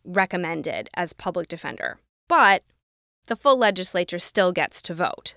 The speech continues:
So ultimately, they have the say, but she's definitely putting forward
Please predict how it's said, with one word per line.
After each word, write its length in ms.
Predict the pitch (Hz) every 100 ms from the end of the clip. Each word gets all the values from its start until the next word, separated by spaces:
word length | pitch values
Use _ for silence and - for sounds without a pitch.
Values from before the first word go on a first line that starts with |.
| -
So 260 | - 180 -
ultimately, 540 | 330 - 277 - 185
they 160 | 165 170
have 260 | 185 170
the 80 | 175
say, 560 | - - 160 165 226 349 - - _ _
but 280 | 190 175 - _ _ _ -
she's 220 | - 202
definitely 340 | 180 165 156
putting 300 | 139 175 135
forward 420 | 160 - - -